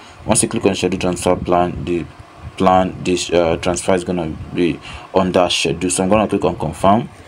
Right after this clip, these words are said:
Then it's gonna ask you for your own pin, so just input your pin right there, then you will be able to schedule the payment just like that. So that is how you can schedule payment on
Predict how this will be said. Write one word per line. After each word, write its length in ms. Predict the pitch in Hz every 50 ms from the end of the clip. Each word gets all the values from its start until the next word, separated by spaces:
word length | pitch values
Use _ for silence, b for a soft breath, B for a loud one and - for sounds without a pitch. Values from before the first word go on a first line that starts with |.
| B B B B B B
Then 280 | - 85 95 92 92 90
it's 120 | 85 -
gonna 300 | - 101 101 98 92 - -
ask 360 | - 90 90 - - - -
you 180 | 90 92 92 90
for 220 | - - 85 82
your 200 | 82 82 - -
own 260 | - 95 98 98 101 -
pin, 400 | - 92 90 92 92 92 87 -
so 280 | - - 98 90 85
just 300 | 85 85 98 95 - -
input 560 | - 87 87 - - 90 90 90 87 - - - B B B B B B B B
your 280 | - 87 90 85 85
pin 400 | - - - - 90 92 92 80 -
right 360 | 85 87 90 87 87 82 78 -
there, 380 | 87 85 85 85 85 82 82 - -
then 320 | - 90 87 87 85 78 - -
you 180 | - - 90 87
will 80 | 87 87
be 180 | 85 - - -
able 200 | 90 87 90 90
to 300 | - - 92 87 82 80
schedule 680 | - - - - 82 80 82 85 92 90 90 87 80 - - - B B B B B B B
the 180 | 87 90 85
payment 560 | 87 - - 92 87 90 90 87 87 85 - - - -
just 320 | - 92 87 82 - -
like 280 | - 76 64 - 73 76
that. 280 | 92 82 69 60 - -
So 140 | - -
that 160 | 85 - 120 120
is 120 | 104 -
how 120 | - 95
you 140 | 101 92 90
can 180 | 90 90 87 87
schedule 380 | - - 90 87 87 98 98
payment 560 | 95 - - 95 87 90 90 90 87 80 - - B B B B B B - -
on 420 | 87 87 87 90 87 85 85 85